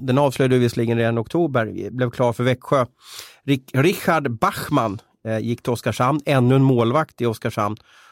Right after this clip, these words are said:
De måste ha slagit målvakts-, eller värvningsrekord i målvakter den här sista veckan. De värvade ju in två målvakter där. Sen har vi Ryno, eh, Lugano. Grattis, underbar stad. Johan, du kommer trivas i din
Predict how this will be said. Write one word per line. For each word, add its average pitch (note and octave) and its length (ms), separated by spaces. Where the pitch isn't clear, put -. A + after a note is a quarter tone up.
De B2 120
måste C3+ 240
ha C3 60
slagit B2 520
målvakts-, B2+ 800
eller A#2+ 180
värvningsrekord C#3 680
i - 20
målvakter B2+ 640
den A2+ 140
här A2 200
sista - 340
veckan. A2 360
De A2+ 100
värvade B2 320
ju A#2+ 80
in A#2+ 140
två D#3 200
målvakter A2 560
där. G2+ 160
Sen D#3+ 100
har D#3 100
vi D#3+ 120
Ryno, G3+ 480
eh, D3 440
Lugano. D#3 540
Grattis, E3 560
underbar D3 360
stad. D#3 440
Johan, C#3 360
du C3 80
kommer C3+ 240
trivas C#3 460
i C#3+ 40
din C3+ 160